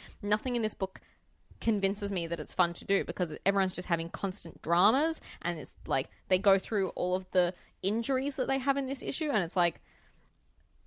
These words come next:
horrible, horrible shit, and why would you ever do this? This isn't something that you're paid to do. It doesn't seem fun. Yeah, I was just sort of like, well, I don't really get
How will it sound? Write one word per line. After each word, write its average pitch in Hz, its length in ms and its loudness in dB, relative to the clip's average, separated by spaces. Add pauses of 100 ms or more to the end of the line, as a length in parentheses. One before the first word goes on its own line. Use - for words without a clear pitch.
horrible, 202 540 4
horrible 202 480 2
shit, - 360 -2
and 175 460 -10
why 190 400 6
would 190 180 4
you 190 80 0
ever 180 140 0
do 180 240 0
this? 175 220 -2
This 185 200 -8
isn't 180 320 -8
something 180 400 -6
that 175 80 -6
you're 175 160 -2
paid 180 400 0
to - 80 -10
do. 170 140 -2
It 175 80 -4
doesn't 185 260 0
seem 175 240 -6 (180)
fun. 180 440 4 (1500)
Yeah, 190 380 6
I 202 100 2 (100)
was 202 160 -4
just 208 160 -4
sort 208 120 2
of 175 60 0
like, 156 240 0
well, 262 300 2 (240)
I - 220 -8
don't 202 120 -2
really 196 180 -2
get 196 280 -2